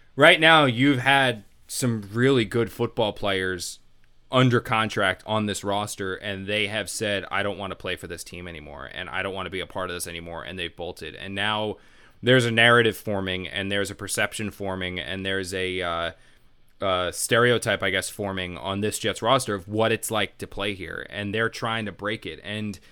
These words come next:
the one guy that it's, it's tied to, and I don't think he, he's not gonna be this team's head coach in two thousand. A-, Adam Gase is not, I mean, Adam Gase would have to basically win out, I think, for, to, to be this team's head coach. I mean, he's gonna have to get to, like, nine or ten wins with this roster and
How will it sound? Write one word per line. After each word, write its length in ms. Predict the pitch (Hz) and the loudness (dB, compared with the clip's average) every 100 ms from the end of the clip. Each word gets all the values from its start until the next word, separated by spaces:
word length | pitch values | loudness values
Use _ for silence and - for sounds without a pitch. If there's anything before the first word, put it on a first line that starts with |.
| - - _ | -20 -20 _
the 100 | 117 | 0
one 240 | 120 143 143 | 4 4 6
guy 260 | 139 147 | 8 8
that 140 | 135 123 | 6 4
it's, 240 | 113 - | 0 -4
it's 220 | 127 117 - | -6 -6 -6
tied 360 | - 117 127 | -2 0 0
to, 180 | - 107 | -2 -4
and 100 | 104 | -4
I 160 | 90 117 | -2 0
don't 200 | 120 - | 0 -2
think 180 | 120 104 | -4 -4
he, 160 | 123 | -10
he's 200 | - 123 | -6 -2
not 240 | 117 131 131 | 4 4 4
gonna 160 | 113 | -2
be 100 | 107 | -2
this 160 | 101 98 | -4 -4
team's 240 | - 98 | -8 -6
head 160 | 110 92 | -6 -4
coach 240 | 101 95 | -4 -6
in 60 | 92 | -8
two 120 | - | -4
thousand. 260 | 98 90 - | -4 -4 -6
A-, 180 | 110 110 | -4 0
Adam 240 | 123 120 | 0 0
Gase 240 | 113 104 | -2 -4
is 60 | 98 | -6
not, 200 | 98 - | -8 -6
I 60 | 98 | -6
mean, 140 | 104 | 2
Adam 260 | 123 143 131 | 6 6 6
Gase 200 | 127 127 | 2 2
would 60 | |
have 120 | 113 | -2
to 60 | 107 | -2
basically 340 | 107 - 104 | -6 -4 -8
win 200 | 92 104 | -8 -6
out, 240 | 95 92 - | -6 -6 -8
I 60 | 95 | -12
think, 240 | - 92 | -10 -14
for, 180 | - 104 | -14 -16
to, 180 | - 101 | -14 -16
to 140 | - | -12
be 120 | 95 98 | -10 -10
this 140 | 92 | -10
team's 240 | - 90 | -14 -14
head 160 | 92 85 | -12 -12
coach. 240 | 90 85 | -10 -10
I 40 | 98 | -10
mean, 60 | |
he's 60 | 101 | -8
gonna 140 | 110 | -4
have 100 | 104 | -4
to 60 | - | -4
get 140 | 98 | -8
to, 60 | 98 | -6
like, 140 | 90 | -8
nine 260 | 101 95 98 | -6 -6 -6
or 60 | 95 | -8
ten 260 | - 92 | -10 -10
wins 240 | 90 87 92 | -10 -12 -14
with 120 | - | -14
this 180 | 85 90 | -12 -6
roster 480 | 90 90 90 85 - - - - | -6 -6 -8 -10 -12 -20 -12 -4
and 320 | 113 98 | -4 -6